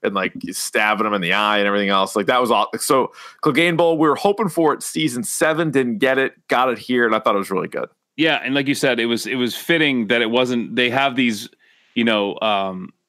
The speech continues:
Speaker 2: almost like a dance fight choreography that they do with some of these characters, and them it was just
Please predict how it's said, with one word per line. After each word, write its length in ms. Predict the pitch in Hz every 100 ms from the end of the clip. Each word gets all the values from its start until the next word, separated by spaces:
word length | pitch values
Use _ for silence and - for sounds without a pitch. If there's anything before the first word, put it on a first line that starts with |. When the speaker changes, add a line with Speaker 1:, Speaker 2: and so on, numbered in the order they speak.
| _
Speaker 2:
almost 300 | 127 131 -
like 140 | 123
a 60 | 117
dance 580 | 90 123 123 120 - -
fight 380 | - 131 127 -
choreography 680 | - 120 110 107 107 117 107
that 140 | 107
they 120 | 101 101
do 240 | 107 104
with 140 | 101
some 180 | - 110
of 40 | 110
these 120 | 101
characters, 500 | 120 104 101 101 90
and 220 | 110 104
them 180 | 120 120
it 100 | 110
was 180 | 107 95
just 220 | 104